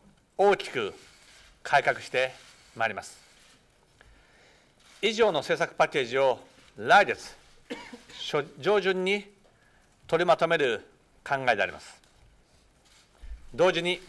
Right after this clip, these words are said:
可能なものから速やかに実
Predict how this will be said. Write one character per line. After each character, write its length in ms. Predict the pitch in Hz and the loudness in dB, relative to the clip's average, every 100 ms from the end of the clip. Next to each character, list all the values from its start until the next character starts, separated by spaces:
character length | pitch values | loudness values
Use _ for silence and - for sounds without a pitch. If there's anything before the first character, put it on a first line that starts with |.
| - - - _ _ - - _ - | -20 -20 -20 _ _ -20 -20 _ -8
可 120 | 147 | -2
能 120 | 175 208 | 0 0
な 100 | 214 | 0
も 40 | |
の 120 | 226 | 0
か 100 | 220 | 2
ら 320 | 156 131 107 85 - _ _ _ _ - _ _ _ _ _ _ - | 4 6 4 -2 -14 _ _ _ _ -20 _ _ _ _ _ _ -20
速 300 | - 165 226 | -12 -6 0
や 120 | 233 | 2
か 120 | 170 | 2
に 220 | 123 113 - - _ - - - - - | 0 -4 -12 -20 _ -20 -20 -20 -20 -16
実 160 | 113 | -12